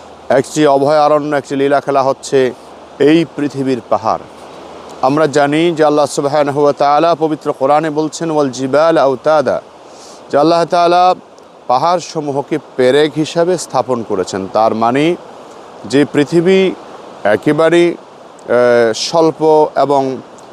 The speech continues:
খুব বেশি পরিমাণে পৃথিবী ভারী নয়। তার মানে যেহেতু পানির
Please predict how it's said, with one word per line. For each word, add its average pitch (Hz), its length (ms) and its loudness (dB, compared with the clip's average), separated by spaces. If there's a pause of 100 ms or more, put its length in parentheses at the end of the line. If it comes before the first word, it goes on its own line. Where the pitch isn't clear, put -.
(160)
খুব 175 200 0 (100)
বেশি 185 540 0
পরিমাণে 151 580 2 (400)
পৃথিবী 160 340 0
ভারী 123 320 0
নয়। 92 200 -2 (260)
তার 123 160 0
মানে 156 160 0
যেহেতু 156 460 -2
পানির 151 380 0